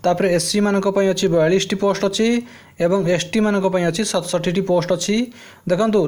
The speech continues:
ଟୋଟାଲ ନମ୍ବର ଅଫ ପୋଷ୍ଟ ହେଉଛି ଦୁଇଶହ ଚଉରାଳିଶଟି ପୋଷ୍ଟ ଭେକାଣ୍ଟ ଅଛି। ସେଇଠୁ ଓମେନ୍ ମାନଙ୍କ ପାଇଁ ଅଛି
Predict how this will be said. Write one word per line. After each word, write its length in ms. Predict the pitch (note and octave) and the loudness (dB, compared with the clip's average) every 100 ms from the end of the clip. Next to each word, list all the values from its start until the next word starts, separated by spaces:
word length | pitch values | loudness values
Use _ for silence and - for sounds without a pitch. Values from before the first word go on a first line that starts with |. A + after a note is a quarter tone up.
| - | 0
ଟୋଟାଲ 240 | E3+ G#3 | 0 2
ନମ୍ବର 300 | G3+ F#3 F#3 G3+ | 2 2 2 2
ଅଫ 80 | |
ପୋଷ୍ଟ 240 | F#3+ F#3+ F#3 | 2 0 0
ହେଉଛି 160 | G3 F#3+ | 0 2
ଦୁଇଶହ 240 | F3+ F3 F#3+ | 0 0 2
ଚଉରାଳିଶଟି 420 | F3 E3+ G3 G#3 | 2 2 2 0
ପୋଷ୍ଟ 260 | F#3+ F#3+ F#3 | 0 0 0
ଭେକାଣ୍ଟ 280 | F3 G3 G3 | 0 2 2
ଅଛି। 260 | G3 A3 A#3+ A#3+ - - | 0 0 -2 -4 -12 -20
ସେଇଠୁ 440 | - - F#3+ G#3 G#3 C3+ - - - | -10 0 2 4 2 0 -8 -20 -8
ଓମେନ୍ 320 | D#3+ E3 G3+ A3 | -2 0 2 0
ମାନଙ୍କ 260 | G#3 F#3 F3+ | 0 0 0
ପାଇଁ 160 | F3 | 0
ଅଛି 220 | E3+ E3+ | -2 -2